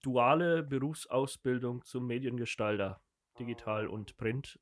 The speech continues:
Speaker 1: an der Berufsschule und im Ausbildungsbetrieb.
Speaker 2: Braucht man für sowas ein Abiturzeugnis?
Speaker 1: Äh, da braucht man kein Abitur unbedingt für den, für den Beruf,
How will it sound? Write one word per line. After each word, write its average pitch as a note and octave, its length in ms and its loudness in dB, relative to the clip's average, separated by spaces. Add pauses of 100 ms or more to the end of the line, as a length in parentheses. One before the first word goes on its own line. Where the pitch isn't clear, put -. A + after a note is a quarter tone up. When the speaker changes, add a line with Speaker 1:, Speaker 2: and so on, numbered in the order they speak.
Speaker 1:
an G#2+ 380 -8
der G#2+ 160 -6
Berufsschule B2 680 -4
und G#2+ 380 -10 (420)
im A2+ 280 -6
Ausbildungsbetrieb. G#2+ 1300 -4 (380)
Speaker 2:
Braucht - 280 -8
man C3 160 -4
für B2+ 100 -14
sowas B2+ 300 -2
ein B2+ 60 -16
Abiturzeugnis? D#3 840 -8 (760)
Speaker 1:
Äh, B2 360 0
da B2 120 4
braucht A#2+ 300 -2
man A#2+ 100 -2
kein A#2+ 360 -2
Abitur C#3+ 840 0
unbedingt E3 520 -2
für - 140 -4
den, D#3 460 -6
für D3+ 200 -10
den D#3 500 -4
Beruf, D#3+ 520 -2